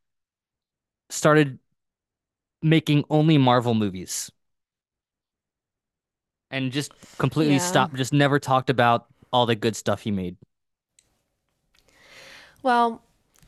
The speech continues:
Speaker 1: That's a very
Speaker 2: yeah.
Speaker 1: pretentious, very pretentious white
Speaker 2: No,
Speaker 1: guy way of putting it.
Speaker 2: I don't think that's too pretentious, but, um, yeah, no, it's, it's, it's as, um,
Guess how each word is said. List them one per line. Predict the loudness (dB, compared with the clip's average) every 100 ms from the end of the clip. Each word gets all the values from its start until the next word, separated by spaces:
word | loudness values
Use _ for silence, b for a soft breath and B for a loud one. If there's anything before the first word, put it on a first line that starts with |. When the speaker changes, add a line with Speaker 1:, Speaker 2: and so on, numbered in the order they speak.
| b b b b b b
Speaker 1:
That's | -10
a | 0
very | 2
Speaker 2:
yeah. | 2 2
Speaker 1:
pretentious, | -2 -4 -8 -2
very | 0 0
pretentious | -2 -4 -4 -4 -2
white | -2 0
Speaker 2:
No, |
Speaker 1:
guy | 0 0
way | 0
of | -2
putting | -2 -4 -4
it. | -10 -8
Speaker 2:
I | -2 0
don't | 0 -2
think | -4 -4
that's | -4 -4 -6 -14 -12
too | -8 -8
pretentious, | -8 -14 -12 -12 -10 -10 -10 -10 -10 -10
but, | -10 -8 -8 -10 -16 B B B B B B B -20 -20 -20 -16
um, | -14 -14 -14 -14 -14 -18 B B B B B B B B B B B B -20 -14
yeah, | -8 -4 -4 -6 -10 -10
no, | -6 -2 0
it's, | 0 -4 -8
it's, | -12 -12
it's | -12 -12 -10
as, | -6 -4 -4 -6 -6 -6
um, | -4 -2 -2 -4 -4 -8